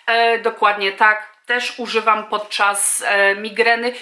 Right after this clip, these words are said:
tudzież kiedy nie mogę zasnąć i się męczę, wiecie,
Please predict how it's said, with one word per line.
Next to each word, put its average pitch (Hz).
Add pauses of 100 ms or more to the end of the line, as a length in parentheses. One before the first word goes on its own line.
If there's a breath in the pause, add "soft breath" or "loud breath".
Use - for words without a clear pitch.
(140 loud breath)
tudzież 311
kiedy 247
nie 233
mogę 220
zasnąć 214
i -
się -
męczę, 208
wiecie, 190